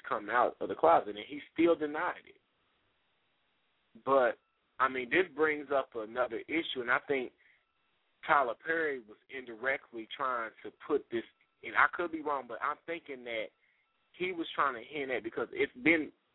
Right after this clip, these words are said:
well known that a lot of hip-hop artists, a lot of entertainers from Atlanta, because Atlanta is known, first of all, as the gay black mecca. And there's a lot of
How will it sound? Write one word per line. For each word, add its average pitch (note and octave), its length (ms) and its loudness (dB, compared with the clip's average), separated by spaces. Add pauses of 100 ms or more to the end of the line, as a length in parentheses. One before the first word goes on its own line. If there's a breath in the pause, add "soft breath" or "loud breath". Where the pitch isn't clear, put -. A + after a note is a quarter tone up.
(160)
well D3+ 300 8
known C#3 480 -4
that A2+ 120 -8
a G#2 60 -10
lot B2 300 -2
of A#2 120 -10 (920)
hip-hop D#3 440 0 (120)
artists, A2 440 -4 (500)
a A2+ 80 -8
lot B2+ 360 0
of C3 180 -10
entertainers C3+ 680 -6 (100)
from A#2 160 -4
Atlanta, A2+ 440 -6
because A#2 380 0 (100)
Atlanta D3 420 2
is C3 180 0 (100)
known, C3+ 400 0 (220)
first D3+ 240 4
of C3 60 -4
all, A#2 300 2 (560)
as B2 400 -2 (220)
the G#2+ 160 -12
gay A#2+ 260 -4
black G2+ 300 -10
mecca. C#3+ 440 -8 (1000)
And C3 340 -2
there's B2+ 180 2
a A#2 80 -2
lot B2 380 4
of A#2 80 -6